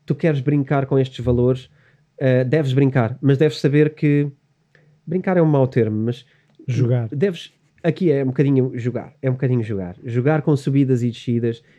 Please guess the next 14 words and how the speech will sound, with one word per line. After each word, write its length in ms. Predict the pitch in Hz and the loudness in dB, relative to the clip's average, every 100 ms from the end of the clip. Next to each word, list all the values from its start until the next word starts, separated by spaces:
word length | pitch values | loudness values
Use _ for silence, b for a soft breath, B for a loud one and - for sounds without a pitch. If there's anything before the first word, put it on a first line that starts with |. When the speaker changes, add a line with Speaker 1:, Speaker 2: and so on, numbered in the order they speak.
| b | b
Speaker 1:
especular. 520 | - - - 110 92 - _ _ _ _ _ _ b b b b - | -12 -6 -6 -6 -10 -14 _ _ _ _ _ _ b b b b -2
E 140 | 139 | 0
aqui 160 | 135 170 | 2 0
podes 260 | 208 202 | -2 -4
especular 320 | - 233 240 226 | -4 -4 -4 -2
com 80 | |
uma 120 | 254 254 | -2 -2
parte. 360 | 240 202 - _ _ | -4 -6 -10 _ _
E 100 | - | -4
tens 180 | - 131 | 0 0
que 60 | - | 0
decidir 320 | - 123 120 | -2 0 0
uma 160 | 107 104 | 0 -4
parte 420 | - 131 123 | 0 0 0